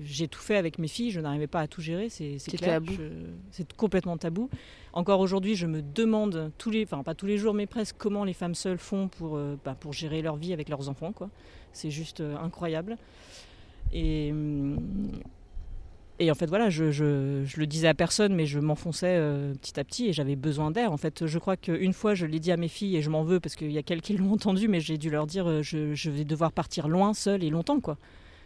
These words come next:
Speaker 1: Parce que, parce
Speaker 2: J'en
Speaker 1: que
Speaker 2: peux
Speaker 1: je,
Speaker 2: plus.
Speaker 1: j'en peux plus. Ouais, j'en peux plus.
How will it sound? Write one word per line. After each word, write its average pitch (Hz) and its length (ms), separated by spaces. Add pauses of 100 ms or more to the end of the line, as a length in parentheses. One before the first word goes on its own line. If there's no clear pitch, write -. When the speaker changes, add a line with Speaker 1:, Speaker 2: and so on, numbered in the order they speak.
(140)
Speaker 1:
Parce 156 180
que, 147 220
parce 139 180
Speaker 2:
J'en 180 100
Speaker 1:
que 160 120
Speaker 2:
peux 147 100
Speaker 1:
je, 143 60
Speaker 2:
plus. 190 80
Speaker 1:
j'en 139 100
peux 180 100
plus. 247 220 (120)
Ouais, 165 120 (180)
j'en - 160
peux 165 120
plus. 190 200